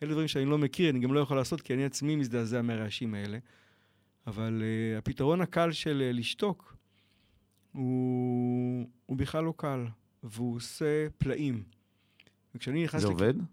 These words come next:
Speaker 1: זה עובד, אתה לא תאמין. אני נכנס לכיתה, אם אני מתאפק לשתוק, זה קשה. אם אני מת-,
Speaker 2: להתאפק לשתוק.
Speaker 1: אם אני מתאפק לשתוק שלושים שניות, ארבעים וחמש שניות, זה פשוט מדהים. הכיתה,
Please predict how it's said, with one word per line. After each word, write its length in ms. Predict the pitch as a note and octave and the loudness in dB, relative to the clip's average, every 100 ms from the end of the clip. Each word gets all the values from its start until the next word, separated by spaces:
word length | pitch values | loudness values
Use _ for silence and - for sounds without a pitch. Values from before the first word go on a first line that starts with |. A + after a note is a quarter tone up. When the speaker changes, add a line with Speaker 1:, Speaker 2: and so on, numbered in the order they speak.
| _ _ _ - | _ _ _ -14
Speaker 1:
זה 220 | A2 A#2+ | -6 0
עובד, 480 | C3+ C#3+ A#2 D#3+ F3 | 2 0 2 0 0
אתה 220 | C#3 C3+ | -2 -2
לא 120 | C#3 | -4
תאמין. 440 | D3+ D#3 C#3 C3 A#2+ | -2 -4 -2 0 0
אני 160 | B2 | -2
נכנס 280 | C3 D3 D#3 | -4 -6 -8
לכיתה, 400 | B2 D3+ C#3+ C3+ | -8 -10 -4 -2
אם 180 | B2 C3 | 0 0
אני 120 | D3+ | 0
מתאפק 600 | F#3+ F#3 C#3 - F#3 - B2+ | -2 -2 -6 0 0 0 -4
לשתוק, 640 | A#2+ - C#3 G#2+ - - _ _ _ _ - | -6 -2 -2 -2 -8 -20 _ _ _ _ -16
זה 120 | G#2 | -14
קשה. 340 | - A2 G3 A#2+ F2 _ _ _ _ _ _ - | -8 -4 -2 -2 -4 _ _ _ _ _ _ -2
אם 80 | C3+ | 4
אני 100 | F#3+ | 6
מת-, 60 | |
Speaker 2:
להתאפק 320 | G3+ E3+ A#2 | 6 4 2
לשתוק. 480 | A2 F2+ A2 F2+ - - C3+ | 0 2 2 2 -2 -12 -4
Speaker 1:
אם 140 | C3 | 0
אני 120 | D3 | 2
מתאפק 540 | F#3+ G3+ F3 - G3 F#3+ | 2 2 0 2 0 0
לשתוק 500 | E3 - E3+ C3+ - | -2 0 2 2 0
שלושים 460 | - C#3+ B2 F#3+ F3+ | -10 -6 -4 -2 -2
שניות, 260 | - C#3+ | -2 -2
ארבעים 240 | B2 D3 D#3+ | 0 -2 -2
וחמש 380 | D3 C#3+ C3 - | -2 -2 -4 -2
שניות, 580 | A#2+ A#2+ C#3 F#3+ - _ _ _ _ | -2 0 0 -2 -6 _ _ _ _
זה 80 | C#3+ | -6
פשוט 320 | C#3 C#3 F#3 | -4 -2 -2
מדהים. 480 | E3+ C#3 C3+ B2+ A2+ A#2 | -2 0 0 0 -2 -6
הכיתה, 540 | - D3+ - F3 F3+ | -14 -10 -4 -2 -2